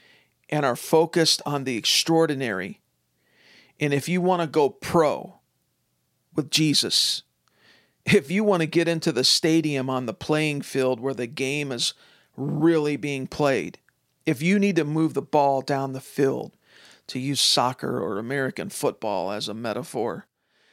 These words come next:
these small clusters are crucial. They want you to win, and you want them to win. And more importantly, you want to glorify and bring fame to the name of King Jesus.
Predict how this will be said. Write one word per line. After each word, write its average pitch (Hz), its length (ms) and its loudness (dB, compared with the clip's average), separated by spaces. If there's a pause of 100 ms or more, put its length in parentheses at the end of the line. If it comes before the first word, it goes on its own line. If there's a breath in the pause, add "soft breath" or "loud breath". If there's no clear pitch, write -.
(460)
these 185 240 2
small 170 340 4
clusters 147 880 0 (420)
are 151 120 4
crucial. - 720 0 (220)
They 156 180 4
want 151 380 0
you 160 140 0
to 147 100 2
win, 123 540 -4
and 131 200 -6
you 170 120 -2
want 160 340 -2
them 160 260 0
to 156 140 -4
win. 135 400 -4 (380 loud breath)
And 147 180 -2
more 160 220 2
importantly, 139 640 0
you 135 200 -2
want 147 280 -2
to 143 100 -2
glorify 131 1040 0 (200)
and 135 200 -12
bring 135 300 -8
fame 135 800 -4 (440 soft breath)
to 147 120 -4
the 123 140 -6
name 131 760 -4 (280)
of - 160 -14
King 131 280 -6
Jesus. 135 680 -2